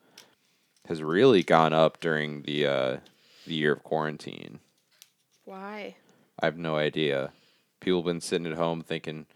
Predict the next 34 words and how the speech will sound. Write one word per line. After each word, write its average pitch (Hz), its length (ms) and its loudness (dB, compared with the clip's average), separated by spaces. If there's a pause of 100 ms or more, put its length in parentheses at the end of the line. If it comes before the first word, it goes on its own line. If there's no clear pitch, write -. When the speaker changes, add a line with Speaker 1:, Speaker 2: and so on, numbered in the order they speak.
(280)
Speaker 1:
"Ah, 82 240 6
brother, 78 340 2
I 80 40 4
wish 85 200 -2
I 82 40 -4
could - 160 -14
get 80 140 0
out 78 160 2
on 76 100 -4
the 73 100 -8
El 76 120 -4
Camino." 73 600 -8 (200)
Speaker 2:
Damn, 190 260 -14
brother. 190 440 -14 (1800)
Speaker 1:
Uh, 78 400 2
I - 60 -4
could - 160 -14
probably - 300 -2
use 104 200 -4
more 98 120 -4
Speaker 2:
Do 82 40 -4
you, 73 80 -2
Speaker 1:
water 90 180 2
in 107 100 -4
this. 110 220 -8
I - 60 -6
Speaker 2:
do - 100 -10
you - 80 -2
Speaker 1:
feel - 140 2
Speaker 2:
want 269 40 0
me 285 60 -2
Speaker 1:
like 277 100 -8
Speaker 2:
to - 60 -14
get, - 80 -20